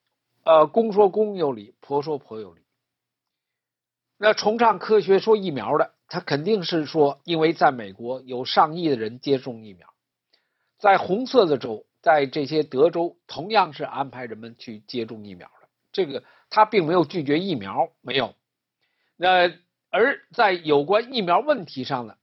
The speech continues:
他接受人们自己的选择。但是在这些控制的州，他就强调权利，啊，强调权利。所以你明显的可以看出，看到，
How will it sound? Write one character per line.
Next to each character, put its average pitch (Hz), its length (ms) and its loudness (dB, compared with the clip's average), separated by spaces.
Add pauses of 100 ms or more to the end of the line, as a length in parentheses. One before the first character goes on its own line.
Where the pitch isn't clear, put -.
(120)
他 165 180 2
接 170 220 4
受 156 160 2
人 127 140 -2
们 156 100 -12
自 143 200 -12
己 110 120 -14
的 107 100 -10
选 - 280 -12
择。 - 160 -20 (1700)
但 226 200 2
是 196 320 0 (200)
在 196 160 4
这 185 160 2
些 190 100 4
控 262 320 0
制 160 120 2
的 127 120 -6
州， 131 300 -2 (180)
他 160 180 2
就 143 160 -2
强 120 300 -12
调 123 160 -6
权 87 280 -20
利， 131 120 -20 (1120)
啊， 107 240 -20
强 107 180 -20
调 113 160 -18
权 - 220 -20
利。 110 100 -20 (540)
所 170 100 -2
以 190 220 2
你 147 100 -8
明 175 220 -6
显 143 200 0
的 139 120 -6
可 185 160 -2
以 175 80 2
看 165 340 -2
出， - 240 -20
看 151 320 -2
到， 165 280 2